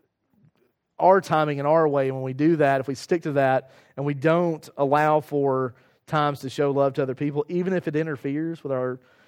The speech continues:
daily routines and stuff, we're mi-, we miss huge opportunities to, to minister. There's a, uh, a guy that I've gotten to be friends with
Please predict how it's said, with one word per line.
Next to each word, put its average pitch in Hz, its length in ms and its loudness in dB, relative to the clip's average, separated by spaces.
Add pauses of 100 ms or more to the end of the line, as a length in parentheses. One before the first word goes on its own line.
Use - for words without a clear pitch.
(200)
daily 147 240 2
routines 151 440 -4
and 156 100 -10
stuff, 165 440 -4 (920)
we're 147 120 -4
mi-, 156 160 0
we 160 200 -4
miss 160 240 -4
huge 160 220 -6
opportunities 123 840 -6
to, 127 260 -8
to 131 120 -12
minister. 123 520 -10 (440)
There's 175 260 2
a, 160 300 2
uh, 139 280 0
a 143 80 -4
guy 156 240 4
that 160 100 4
I've 143 160 0
gotten 160 160 2
to 151 60 -4
be 139 80 -4
friends 147 340 -6
with 131 300 -4